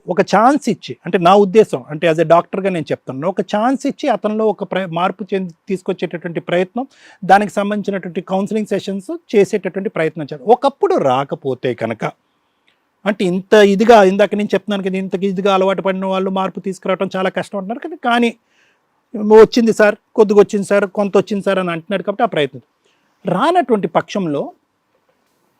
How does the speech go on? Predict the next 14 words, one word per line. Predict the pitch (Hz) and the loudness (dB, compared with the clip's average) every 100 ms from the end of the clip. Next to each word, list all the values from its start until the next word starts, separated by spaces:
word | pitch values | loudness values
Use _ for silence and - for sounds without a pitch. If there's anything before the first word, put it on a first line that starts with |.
| _ _ _ _ _ - | _ _ _ _ _ -4
మీరు | 175 277 370 | 2 6 6
మీ | 320 | 4
జీవితాలను | 247 208 254 254 247 214 | 2 2 0 0 0 2
ఎలా | 226 | 2
కాపాడుకోవాలి | - 208 - 208 196 202 196 190 | 2 -2 2 0 2 2 2 2
అనేటటువంటి | 190 185 170 165 170 156 170 151 139 _ 143 | 0 -2 -4 -2 -4 -2 -4 -4 -12 _ 0
ఆలోచన | 170 214 196 214 180 | 2 2 0 -6 -6
చాలా | 165 | -4
ఇంపార్టెంట్. | 151 190 175 143 | -4 -4 -6 -6
ఎందుకంటే | 165 202 285 | -10 -8 -6
మీ | 277 196 | -4 -4
అమ్మగారు | 185 196 262 262 | -4 -4 -2 -2
మీ | 254 202 | -2 -2
దశ | 165 | -2